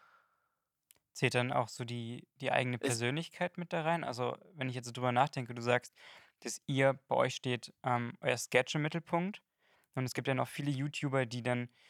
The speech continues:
Speaker 1: einfach mal so ein Video machen, wo sie irgendwie über eine Meinung oder sowas reden und dadurch, Influencer kommt ja von, von beeinflussen,
Speaker 2: Mhm.
Speaker 1: Influencing im Englischen,
Speaker 2: Mhm.
Speaker 1: dass auf der einen Seite denke ich daran halt, was wäre jetzt, wenn ihr statt sechzigtausend vielleicht sechs Millionen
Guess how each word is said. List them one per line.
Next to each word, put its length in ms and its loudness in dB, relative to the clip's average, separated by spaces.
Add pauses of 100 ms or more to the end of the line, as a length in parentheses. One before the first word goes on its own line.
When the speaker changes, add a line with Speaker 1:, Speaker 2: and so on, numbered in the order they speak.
(520)
Speaker 1:
einfach 260 8
mal 140 6
so 100 2
ein 420 -4 (100)
Video 340 4
machen, 280 8
wo 80 4
sie 120 -2
irgendwie 220 0
über 140 2
eine 120 2
Meinung 400 10
oder 400 2 (300)
sowas 460 -2 (320)
reden 360 4
und 180 -4
dadurch, 400 8 (460)
Influencer 920 4 (180)
kommt 240 6
ja 80 4
von, 240 0
von 180 -2
beeinflussen, 720 6
Speaker 2:
Mhm. 0 -
Speaker 1:
Influencing 640 0
im 100 -4
Englischen, 440 -2 (120)
Speaker 2:
Mhm. 300 -8 (140)
Speaker 1:
dass 520 2 (1000)
auf 140 2
der 120 10
einen 80 10
Seite 160 4
denke 180 8
ich 80 -2
daran 420 6
halt, 260 4
was 160 4
wäre 180 6
jetzt, 140 0
wenn 100 -2
ihr 80 -2
statt 180 -4
sechzigtausend 800 4
vielleicht 380 2
sechs 220 0
Millionen 460 4